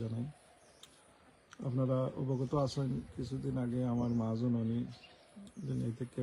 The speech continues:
বিদায় নিছেন। আল্লাহ তাইন খৈবর্দে ব্যস্তর বাগান মালাইতা, রোদা তুমি রিয়াদিল জান্না বানাইয়া দিতা। আর তাই না বানিয়ে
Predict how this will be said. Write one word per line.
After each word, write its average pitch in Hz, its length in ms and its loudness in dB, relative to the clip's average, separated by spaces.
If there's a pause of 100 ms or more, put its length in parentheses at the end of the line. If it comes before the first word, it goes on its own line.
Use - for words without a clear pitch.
বিদায় 117 280 2
নিছেন। 123 260 2 (1120)
আল্লাহ 139 180 8 (100)
তাইন 135 240 4
খৈবর্দে 131 500 2 (880)
ব্যস্তর 135 400 -2
বাগান 113 260 0
মালাইতা, 117 340 0 (120)
রোদা 123 280 0
তুমি 123 200 4 (260)
রিয়াদিল 123 420 0
জান্না 123 280 0
বানাইয়া 120 320 -2
দিতা। 120 220 -4 (720)
আর 131 100 -2 (120)
তাই 127 180 -2
না 135 140 -2
বানিয়ে 127 260 -2